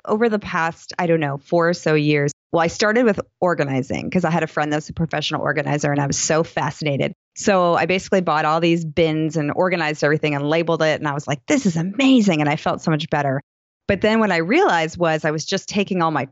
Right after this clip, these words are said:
crap, really, and putting it in boxes and labeling it. So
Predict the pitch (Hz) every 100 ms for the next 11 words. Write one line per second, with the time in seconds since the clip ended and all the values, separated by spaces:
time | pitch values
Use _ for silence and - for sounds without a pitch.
0 | _ - - 151 143 - 147 147 139 151
1 | - 175 165 151 147 - 175 165 151 143
2 | 139 139 - 135 139 147 143 139 120 -
3 | - - - - 175 170